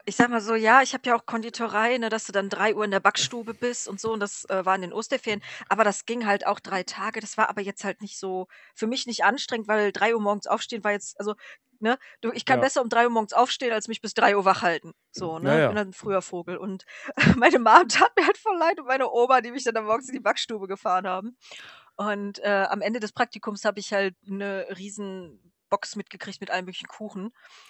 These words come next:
Speaker 2: Geil.
Speaker 1: Und, äh, das war halt super schön, aber du verdienst da halt nicht viel. So.
Speaker 2: Nee.
Speaker 1: Und ich hab das halt als Hobby, mach ich das ja immer noch, Backen und, und Patisserie und Chocolaterie und, und was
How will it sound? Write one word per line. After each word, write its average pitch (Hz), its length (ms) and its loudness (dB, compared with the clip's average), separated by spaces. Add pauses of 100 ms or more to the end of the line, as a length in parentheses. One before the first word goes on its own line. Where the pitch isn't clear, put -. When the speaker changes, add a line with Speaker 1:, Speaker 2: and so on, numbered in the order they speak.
Speaker 2:
Geil. 101 340 0
Speaker 1:
Und, 185 480 -6
äh, 165 120 -6
das - 200 -8
war 185 80 -8
halt 180 160 -6
super 196 260 -10
schön, 196 300 -2
aber 196 180 2 (640)
du - 100 -12
verdienst 208 480 -4
da 190 100 0
halt 175 200 -4
nicht 165 180 -16
viel. 165 260 -14 (160)
So. 175 220 -10
Speaker 2:
Nee. 113 260 -2
Speaker 1:
Und 202 360 -4 (220)
ich 196 120 -6
hab 208 120 -2
das - 140 -10
halt 214 140 2
als 196 180 0
Hobby, 214 240 -6
mach 196 140 0
ich 208 100 -10
das 214 200 -8
ja 185 80 -6
immer 247 120 -6
noch, 247 140 -6
Backen 240 500 -2
und, 202 360 -10
und 185 340 -14 (180)
Patisserie 196 760 -8
und 175 220 -12
Chocolaterie 180 840 -12
und, 170 380 -18
und 165 160 -18
was 160 80 -14